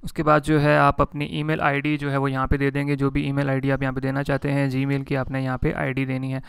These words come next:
और अगर आपको नहीं पता किस तरह से Gmail की आईडी बनती है तो मैंने already उस पर वीडियो बनाई है, ये ऊपर आपके पास लिंक आ रहा होगा, आप उसको जाके देख लीजिए कि किस तरह से Gmail की आईडी क्रिएट होती है। उसके बाद आप सिंपल यहाँ पे क्लिक करके यहाँ पे सिंपल आपने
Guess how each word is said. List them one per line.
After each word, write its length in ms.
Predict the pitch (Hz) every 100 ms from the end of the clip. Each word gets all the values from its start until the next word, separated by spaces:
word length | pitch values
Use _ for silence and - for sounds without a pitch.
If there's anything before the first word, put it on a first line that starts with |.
| - - -
और 100 | 135
अगर 160 | 139
आपको 220 | 143 - 147
नहीं 160 | 143
पता 220 | 151 151
किस 180 | 147 143
तरह 160 | 147 147
से 140 | 147
Gmail 300 | 131 139 139
की 80 | 135
आईडी 180 | 135 139
बनती 240 | 135 131
है 60 | 135
तो 80 | 139
मैंने 200 | 135 135
already 380 | 131 131 131
उस 80 | 135
पर 120 | -
वीडियो 280 | 127 123 135
बनाई 240 | 135 131 131
है, 220 | 131 127
ये 140 | 127
ऊपर 260 | 127 - 131
आपके 240 | 127 131
पास 300 | - 131 -
लिंक 200 | 151 139
आ 100 | 139
रहा 100 | 135
होगा, 200 | 135 131
आप 220 | 131 -
उसको 200 | - -
जाके 260 | 131 127 127
देख 240 | 127 123
लीजिए 320 | 139 131 139 143 - - -
कि 80 | 139
किस 160 | 139
तरह 180 | 143 139
से 120 | 135
Gmail 320 | 127 127 127
की 80 | 127
आईडी 200 | 127 123
क्रिएट 300 | 131 127 123
होती 220 | 120 -
है। 60 | 127 - - - -
उसके 140 | -
बाद 160 | 151 151
आप 120 | 151
सिंपल 300 | - 143 147
यहाँ 120 | 143
पे 100 | 143
क्लिक 220 | 139 143
करके 320 | 143 139 143 139
यहाँ 180 | 135
पे 160 | 131 135
सिंपल 400 | - 135 131 139
आपने 560 | 131 127 135 135 143